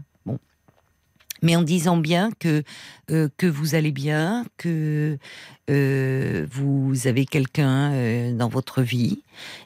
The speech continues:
et que par conséquent, euh, dire, tu peux comprendre que je ne souhaite plus, euh, je ne souhaite plus avoir, euh, poursuivre des, un échange quelconque avec toi. Néanmoins, euh, j'espère que toi aussi tu vas bien et je te souhaite le meilleur,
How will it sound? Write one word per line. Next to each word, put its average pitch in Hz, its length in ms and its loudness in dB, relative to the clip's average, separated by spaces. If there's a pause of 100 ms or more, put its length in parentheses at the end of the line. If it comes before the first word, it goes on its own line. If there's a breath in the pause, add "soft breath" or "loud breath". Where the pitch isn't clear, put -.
et 135 100 0 (100)
que 143 280 2 (140)
par 139 180 0
conséquent, 151 840 0
euh, 123 420 -2
dire, 139 180 -4
tu - 160 -12
peux 143 120 0
comprendre 143 520 0
que 135 100 -2
je 131 140 -2
ne 135 80 2
souhaite 131 420 -2 (100)
plus, 170 420 0 (520 loud breath)
euh, 135 220 2
je 147 140 0
ne 147 60 2
souhaite 139 240 -2
plus 160 200 0
avoir, 135 420 0
euh, 120 400 -2
poursuivre 127 800 0
des, 98 540 -2
un 127 140 0
échange 135 420 0
quelconque 143 480 0
avec 120 240 -2
toi. 135 320 0 (540 loud breath)
Néanmoins, 156 920 2
euh, 135 460 0
j'espère 139 460 -2
que 147 100 0
toi 147 240 0
aussi 135 260 -4
tu - 140 -4
vas 131 140 0
bien 131 360 -4 (100)
et 147 160 2
je 127 140 -4
te - 160 -10
souhaite - 260 -4
le 196 80 2
meilleur, 220 540 -2